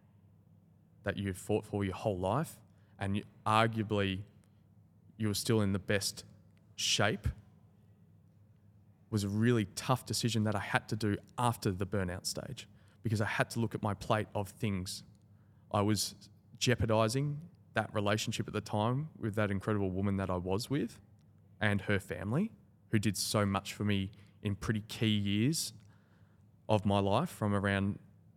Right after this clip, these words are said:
pretty much seventeen to twenty-one, twenty-two. I was coming from a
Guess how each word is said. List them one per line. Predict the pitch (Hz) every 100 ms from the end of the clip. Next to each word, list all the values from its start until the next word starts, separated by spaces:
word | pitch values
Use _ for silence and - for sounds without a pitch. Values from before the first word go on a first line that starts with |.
| -
pretty | - 107
much | 104 -
seventeen | - 107 101 - 98 127
to | 135 95
twenty-one, | 95 - 101 98 98
twenty-two. | 107 98 101 - 110 196 - - - - - - - - - - - - - - - - - - _ - - - - - - - -
I | 107 104
was | 104 98 95 - - - - - - - - - - - - - - - - - - - - - - - - - _ _ _ _ - -
coming | - 117 113
from | 101 110 107
a | 104 101